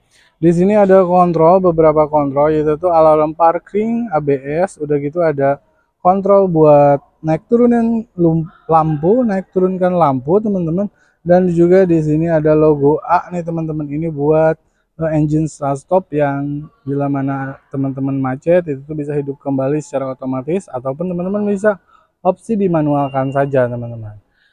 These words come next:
Di sini udah dilengkapin di setirnya sendiri, udah cruise control, teman-teman, dan ada mode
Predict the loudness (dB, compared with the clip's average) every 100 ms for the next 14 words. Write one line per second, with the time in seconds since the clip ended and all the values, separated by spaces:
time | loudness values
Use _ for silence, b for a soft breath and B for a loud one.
0 | _ _ 0 2 2 2 4 4 6 4
1 | 2 2 2 2 0 0 2 -2 -4 0
2 | 2 2 0 0 0 0 0 0 2 2
3 | 2 0 -4 -2 -2 -2 2 4 4 0
4 | -4 -6 -6 -4 -4 -2 -4 -4 -4 -4
5 | -2 0 0